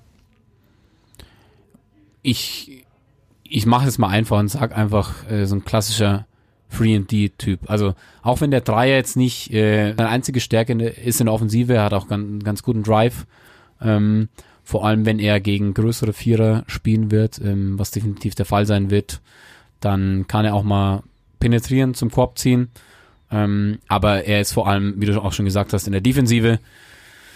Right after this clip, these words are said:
ähm, hat er seine größten Stärken und, äh,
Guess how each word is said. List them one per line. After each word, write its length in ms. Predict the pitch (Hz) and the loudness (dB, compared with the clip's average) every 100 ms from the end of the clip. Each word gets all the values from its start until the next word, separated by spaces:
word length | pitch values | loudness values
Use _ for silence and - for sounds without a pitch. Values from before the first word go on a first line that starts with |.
| - - - _ - | -20 -20 -20 _ -4
ähm, 480 | 104 104 104 104 98 | 0 2 2 2 -2
hat 160 | - 110 | 0 2
er 80 | |
seine 200 | 107 107 | 2 2
größten 300 | 104 117 - | 2 0 0
Stärken 560 | 113 117 113 120 113 110 - | -2 2 2 2 0 -4 -6
und, 480 | 101 98 98 95 - | -2 0 0 -2 -4
äh, 360 | 95 95 95 | 0 0 0